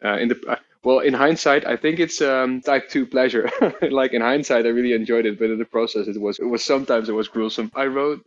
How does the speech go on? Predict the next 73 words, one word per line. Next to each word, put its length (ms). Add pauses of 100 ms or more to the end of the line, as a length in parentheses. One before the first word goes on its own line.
in 80
university, 480
so 180
I 40
started 360
rowing 340
in, 420
as 140
it's 280
organized 460
in 60
the 40
Dutch 280
system. 440
If 220
you 200
start 420
rowing 360
in 100
your, 120 (120)
in 60
your 100
freshman 320
year, 300
you 600
row 220
in 80
an 120
eight. 260
There's 200
a 220
competition 480
of 60
freshman 400
eights. 380
From 140
that 180
time, 160
there's 200
also 240
a 220
division 360
between 540
heavyweight, 420
lightweight. 500
So 100
I 60
rowed, 320
uh, 180
heavyweight 420
my 80
first 360
year, 300
and 140
then 260
with 180
four 200
of 40
the 60
guys 260
from 180
the 120
eight, 260
I, 300
uh, 360
we 120
made 180
a 40
coxless 380
four, 120
a 40
straight 260
four, 280